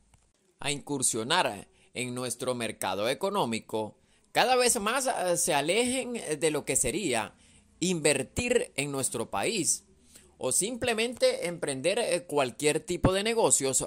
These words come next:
porque al levantar, eh, su mirada y ver el camino que deben emprender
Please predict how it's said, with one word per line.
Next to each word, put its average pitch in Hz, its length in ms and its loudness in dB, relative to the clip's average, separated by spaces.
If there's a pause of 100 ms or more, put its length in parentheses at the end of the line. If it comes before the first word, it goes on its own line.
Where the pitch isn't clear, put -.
porque 131 500 -2
al 113 400 -4
levantar, 123 640 -2
eh, 156 120 0
su 147 180 0
mirada 120 560 0 (400)
y 113 200 -8
ver 220 180 4
el 269 160 2
camino 226 500 -2
que 175 160 2
deben 214 380 0
emprender 139 840 -2